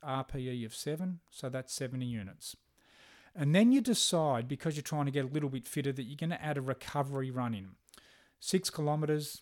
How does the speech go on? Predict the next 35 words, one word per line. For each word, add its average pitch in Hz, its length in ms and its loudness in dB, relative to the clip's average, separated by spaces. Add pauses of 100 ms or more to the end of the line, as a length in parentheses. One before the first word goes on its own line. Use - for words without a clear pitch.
(120)
an 143 120 -2
R 151 200 2
P 135 200 0
E 135 140 -2
of 113 100 -4
five, 135 480 0
so 127 180 -6
it's 120 140 -10
not 139 200 -4
that 117 160 -6
hard, 120 420 -4 (320)
and 135 220 -2
that's, - 480 -2 (340)
that's 113 260 -2
equivalent 123 420 -4
to 123 80 -10
thirty 123 340 -6
units 117 420 -6
of 117 100 -10
load. 117 260 -4 (220)
So - 140 2
that 262 180 4
sounds 190 380 4
like 156 220 2
a 139 60 2
pretty 147 1080 -4
reasonable 143 800 0
increase 127 540 -2
in 120 160 -2
load. 113 280 0
So 139 120 -4
you've 143 260 -4
gone 170 400 2
from 135 300 -2
three 156 760 -2